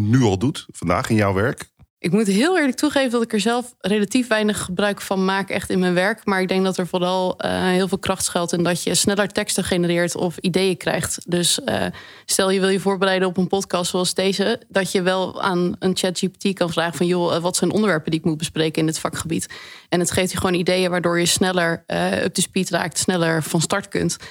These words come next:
Speaker 2: Ehm, veel collega's uit mijn team, mijn datateam, gebruiken het ook heel erg om hun code te verbeteren als ze ergens tegen een fout aanlopen. Van, "Goh, kun je dit, eh, of opschonen voor me, deze code? Of kun je, eh, mij vast al een voorzetje geven?" En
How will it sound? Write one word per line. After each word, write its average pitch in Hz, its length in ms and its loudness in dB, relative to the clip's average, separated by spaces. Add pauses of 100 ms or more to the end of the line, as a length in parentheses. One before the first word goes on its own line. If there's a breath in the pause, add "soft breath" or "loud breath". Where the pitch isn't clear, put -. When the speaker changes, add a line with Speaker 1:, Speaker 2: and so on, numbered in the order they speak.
(280 loud breath)
Speaker 2:
Ehm, 165 380 2
veel 185 200 0
collega's 185 400 0
uit 185 120 2
mijn 185 160 2
team, 185 240 0
mijn 175 160 2
datateam, 175 600 0
gebruiken 170 420 -2
het 185 100 0
ook 170 60 -4
heel 185 160 2
erg 180 220 -2
om 180 300 0
hun 185 200 2
code 208 260 0
te 185 140 -4
verbeteren 170 480 0
als - 120 -2
ze - 60 -2
ergens - 240 -2
tegen 175 220 0
een 180 60 2
fout 175 280 -2
aanlopen. 170 380 0
Van, 170 100 -4
"Goh, 180 300 -2 (380 loud breath)
kun 190 140 2
je 180 100 2
dit, 180 280 0
eh, 185 400 0 (100)
of 196 180 -2
opschonen 185 520 0
voor 180 140 0
me, 175 100 2
deze 170 260 2
code? 170 400 0
Of 175 200 -4
kun 185 220 0
je, 175 100 2
eh, 180 440 0
mij 180 280 2
vast 190 240 -4
al 185 80 0
een 185 60 -2
voorzetje 185 480 -2
geven?" 180 360 -2
En 180 160 -2